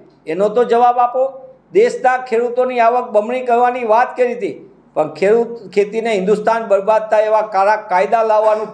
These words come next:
પાપ કોઈએ કર્યું, તે ભારતીય જનતા પાર્ટીના શાસકોએ કરી. અને તમે ખેડૂતોની આવક બમણી નહીં, એની આવક અડધી કરી અને ખર્ચ બમણો કર્યો અને ખેડૂત અને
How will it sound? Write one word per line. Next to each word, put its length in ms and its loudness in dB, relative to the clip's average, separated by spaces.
પાપ 280 0
કોઈએ 240 2
કર્યું, 300 0
તે 100 -4
ભારતીય 440 -2
જનતા 340 0
પાર્ટીના 500 -2
શાસકોએ 640 -2
કરી. 280 0
અને 160 -2
તમે 260 0
ખેડૂતોની 640 -4
આવક 240 2
બમણી 320 -2
નહીં, 260 -2
એની 160 -6
આવક 320 2
અડધી 340 0
કરી 260 -2
અને 160 0
ખર્ચ 280 2
બમણો 300 0
કર્યો 240 0
અને 100 -4
ખેડૂત 680 -4
અને 180 -4